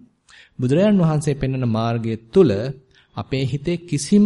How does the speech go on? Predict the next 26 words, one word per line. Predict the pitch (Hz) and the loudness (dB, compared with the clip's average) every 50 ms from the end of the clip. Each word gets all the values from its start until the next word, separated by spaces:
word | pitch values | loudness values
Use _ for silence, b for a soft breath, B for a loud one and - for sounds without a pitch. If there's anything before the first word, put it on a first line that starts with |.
| 214 185 | 4 2
දෘෂ්ටියකට | 143 127 143 131 - - - - 190 160 131 123 135 151 156 | 0 0 0 0 -2 -4 -4 -2 0 0 0 -2 -4 -6 -6
අසු | - 113 104 - - 175 | -6 -6 -6 -2 0 2
වීමේ | 180 185 185 180 185 185 190 214 214 | 2 2 2 2 2 2 4 2 2
හැකියාවක් | 175 - 151 139 - 135 127 117 120 139 - - | 2 0 -4 -6 -4 -4 -2 -2 -2 -2 -4 -6
නැහැ. | 135 113 92 - - _ _ _ _ _ _ _ b b b b | -6 -8 -8 -8 -12 _ _ _ _ _ _ _ b b b b
බුදුරජාන් | _ 123 117 127 147 170 180 180 | _ -4 -2 -2 0 0 0 2
වහන්සේ | 175 175 175 170 180 170 | 2 0 0 0 -2 -2
පෙන්වන | 170 170 165 156 151 143 | -2 -2 0 0 0 0
මාර්ගය | 127 127 127 127 123 117 117 117 104 - | 0 0 0 0 -2 -2 -2 -4 -6 -6
තුල | - - 190 185 147 107 98 123 151 151 - - _ b b b b b - | 0 2 4 4 4 2 0 -2 -4 -6 -10 -16 _ b b b b b -4
නිවැරදි | 120 117 123 131 160 180 208 202 214 | 0 0 2 2 4 2 4 2 2
දෙයක් | 185 170 156 143 131 147 - - | 4 4 4 2 2 -2 -6 -8
පවා | - 127 113 120 131 135 143 160 180 190 B B B B _ | -4 -2 -2 0 0 0 0 -2 -2 -4 B B B B _
දැඩිව | 117 113 123 120 120 131 175 202 208 | -4 -2 0 0 2 2 2 4 4
ග්‍රහණය | 196 165 156 139 117 160 160 170 - | 4 4 2 2 2 2 2 2 2
කරන | - - 160 151 143 156 | 0 0 -2 -2 -2 -2
පැත්තක් | 147 135 117 - - 127 131 - - | -4 -4 -6 -6 -8 -10 -10 -6 -4
නැහැ. | 131 120 104 - b b b b _ _ _ - | -4 -4 -4 -6 b b b b _ _ _ -10
එතෙන්දී | 120 - 185 214 240 185 | -2 2 4 4 4 4
බුදුරජාණන් | 135 131 147 190 233 269 262 233 208 190 | 2 2 2 4 4 4 4 4 4 4
වහන්සේ | 175 175 165 160 - 139 127 | 4 2 0 0 0 -2 -2
පෙන්වන්නේ | - 127 123 131 139 131 110 98 92 123 156 147 | -2 -2 -2 0 0 0 -2 -2 -4 -4 -6 -6
හිත | - 139 139 139 170 | -6 -6 -2 -2 0
නිවනිවා | 156 139 127 127 135 160 175 180 175 165 151 143 139 | 0 0 0 2 2 2 2 2 2 2 2 2 2
යන | 131 123 120 127 | 0 0 0 0
මාර්ගයක්. | 131 117 107 104 104 95 95 - - | -2 -2 -2 -4 -6 -8 -12 -14 -16